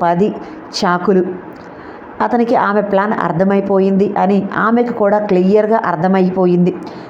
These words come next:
కానీ ఇప్పుడు కూడా ఆమె భయపడలేదు. సూటిగా అతని వైపు చూసింది. కానీ చిన్న నిరుత్సాహం. తన ప్లాన్ అతనికి తెలిసిపోయింది.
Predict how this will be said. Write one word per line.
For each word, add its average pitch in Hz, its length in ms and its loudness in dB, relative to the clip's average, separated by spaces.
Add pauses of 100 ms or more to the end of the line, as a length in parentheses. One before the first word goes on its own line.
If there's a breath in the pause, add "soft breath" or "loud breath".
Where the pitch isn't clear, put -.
(160 loud breath)
కానీ 214 180 2
ఇప్పుడు 285 460 0
కూడా 226 240 0
ఆమె 196 300 2
భయపడలేదు. 180 680 2 (400 loud breath)
సూటిగా 302 580 2
అతని 190 260 0
వైపు 170 300 0 (100)
చూసింది. 196 320 0 (400 loud breath)
కానీ 311 360 2 (300)
చిన్న 320 240 4
నిరుత్సాహం. 208 760 2 (300)
తన 190 200 0
ప్లాన్ 226 380 0
అతనికి 202 320 0
తెలిసిపోయింది. 208 880 2